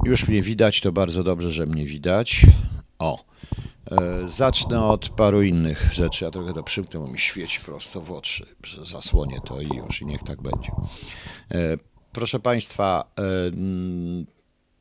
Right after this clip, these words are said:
całkiem możliwe, że już niedługo będę nadawał regularnie i będę pisał regularnie różne inne rzeczy. E, od poniedziałku, w poniedziałek mam bardzo ważną rozmowę i wtedy być może się wszystko wyjaśni. Mam nadzieję, że się uda i to się wszystko rozwiąże.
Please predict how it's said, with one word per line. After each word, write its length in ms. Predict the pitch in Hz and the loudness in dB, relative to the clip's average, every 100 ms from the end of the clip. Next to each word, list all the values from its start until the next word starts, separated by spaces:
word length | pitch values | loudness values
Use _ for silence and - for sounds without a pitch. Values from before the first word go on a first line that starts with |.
| _ | _
całkiem 440 | - 156 151 147 123 | 2 4 4 4 4
możliwe, 580 | 120 101 127 127 101 | 4 2 0 2 4
że 120 | 85 95 | 2 0
już 220 | 90 - | 0 -2
niedługo 380 | 92 107 98 92 | -2 0 0 2
będę 320 | 92 87 87 | 2 2 2
nadawał 600 | 90 87 101 90 85 85 | 2 2 2 2 2 2
regularnie 680 | 90 87 90 92 92 90 90 | 0 2 4 4 2 0 0
i 60 | |
będę 520 | 82 85 80 80 80 78 | 0 0 0 0 -2 -4
pisał 760 | - 90 - 76 78 82 80 78 | -8 -6 -4 -2 -2 -2 -2 -2
regularnie 880 | 87 87 92 82 71 71 78 85 95 - - | -2 0 2 2 0 -4 -4 -4 -6 -12 -14
różne 440 | 85 80 80 71 78 | -8 -6 -6 -6 -6
inne 260 | 78 78 | -6 -6
rzeczy. 500 | 76 80 - 92 104 135 - - - - - - - - | -6 -6 -6 -6 -6 -8 -18 -20 -20 -20 -20 -20 -14 -8
E, 180 | 85 | -2
od 180 | 80 98 | 0 -2
poniedziałku, 1400 | - 95 92 85 98 82 76 - 80 71 69 71 69 71 | -2 -2 -2 0 0 0 -4 -6 -6 -4 -6 -8 -8 -10
w 60 | 71 | -8
poniedziałek 640 | 101 98 90 92 76 71 | -2 -2 0 0 -2 -4
mam 200 | 67 67 | -8 -8
bardzo 340 | 71 71 69 73 | -6 -8 -8 -8
ważną 600 | 73 71 71 71 73 73 | -8 -10 -12 -12 -12 -12
rozmowę 560 | 76 76 78 67 69 | -12 -10 -10 -10 -12
i 100 | 67 | -12
wtedy 320 | - 73 69 | -14 -14 -14
być 300 | 65 67 67 | -12 -14 -14
może 280 | 69 73 69 | -16 -16 -16
się 360 | - 69 65 62 | -16 -16 -16 -18
wszystko 380 | - 82 - 78 | -18 -18 -14 -12
wyjaśni. 540 | 71 78 76 71 73 | -6 -2 -2 -4 -8
Mam 140 | 69 65 | -8 -8
nadzieję, 320 | 71 73 71 | -8 -8 -8
że 80 | 67 | -8
się 220 | - 76 | -8 -6
uda 300 | 78 73 67 | -6 -6 -8
i 80 | 71 | -8
to 120 | 73 | -12
się 140 | 80 | -14
wszystko 360 | - 80 - 76 | -12 -12 -10 -10
rozwiąże. 720 | 71 80 78 69 65 73 | -8 -6 -4 -4 -6 -8